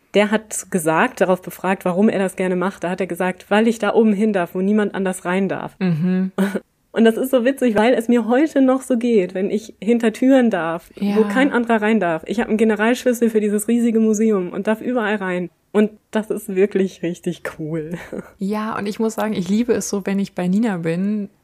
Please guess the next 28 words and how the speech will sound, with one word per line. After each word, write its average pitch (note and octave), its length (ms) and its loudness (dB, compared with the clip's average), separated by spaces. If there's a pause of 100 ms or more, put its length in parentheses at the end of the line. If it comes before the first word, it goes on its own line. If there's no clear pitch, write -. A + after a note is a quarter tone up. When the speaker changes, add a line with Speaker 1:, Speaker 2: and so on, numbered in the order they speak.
(280)
Speaker 2:
auch E3 180 -2
bei E3+ 140 -2
den F3 120 0
verschiedenen G3+ 500 -2
Jobs, F#3+ 260 -6
die F#3+ 80 -6
sie F#3 120 -4
schon F3+ 180 -4
vorher E3+ 260 -4
in F3 80 0
dem F3+ 160 0
Bereich E3+ 340 -6
hatte, A3+ 320 -2
weil E3+ 180 -4
sie - 80 -8
ist F3 200 -8
da E3+ 40 -8
ja E3 200 -6
schon D#3+ 180 -8
jetzt D#3+ 180 -8
länger E3+ 300 -6
unterwegs E3+ 640 -8
und F3 300 -8 (340)
quasi D#3+ 300 -4
für - 120 -4
mich G3+ 220 0
eine F#3 160 0
Koryphäe, G#3+ 680 0